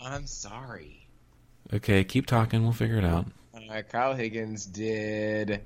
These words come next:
Speaker 2: Hadrian's Wall.
Speaker 1: That's the one. You can see I made that mistake.
Speaker 2: Cal.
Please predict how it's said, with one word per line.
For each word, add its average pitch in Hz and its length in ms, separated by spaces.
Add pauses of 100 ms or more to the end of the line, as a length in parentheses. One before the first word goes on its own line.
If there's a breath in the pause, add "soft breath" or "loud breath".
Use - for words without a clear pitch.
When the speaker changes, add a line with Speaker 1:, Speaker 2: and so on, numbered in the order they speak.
Speaker 2:
Hadrian's 104 440
Wall. 90 360 (580)
Speaker 1:
That's 139 360
the 135 120
one. 101 260
You 180 80
can - 80
see - 140
I 196 40
made 127 140
that 95 100
mistake. 90 180
Speaker 2:
Cal. 98 520